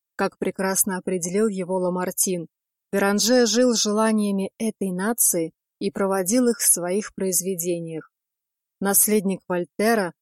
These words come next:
он разрушает ветхие здания французской жизни. Наследник Руссо, он проповедует постройку новых на основаниях, возможно, большего блага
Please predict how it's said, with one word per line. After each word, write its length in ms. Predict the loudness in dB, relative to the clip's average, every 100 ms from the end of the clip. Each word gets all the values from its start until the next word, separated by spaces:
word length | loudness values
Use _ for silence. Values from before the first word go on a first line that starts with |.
| _ _
он 220 | 2 4 6
разрушает 720 | 4 2 0 2 4 2 -2
ветхие 460 | -4 -4 -4 -4 -2
здания 460 | 0 0 -2 -4
французской 680 | -4 -6 -2 0 0 0 -2
жизни. 480 | -6 -4 -4 -6 -10 -16 _ _ _ _ _
Наследник 640 | 0 2 4 2 2 -4 -6
Руссо, 520 | -2 2 2 2 -2 _ _ _ 2
он 140 | 4
проповедует 720 | 4 0 2 2 2 2 -2 _
постройку 640 | 0 0 0 -2 -2 -2
новых 440 | 0 0 0 -4
на 140 | -4 -2
основаниях, 760 | -2 -2 -2 0 0 0 -4
возможно, 540 | -4 0 2 0 0 -4
большего 640 | 2 2 2 0 -2 -6
блага 480 | -2 -2 0 -2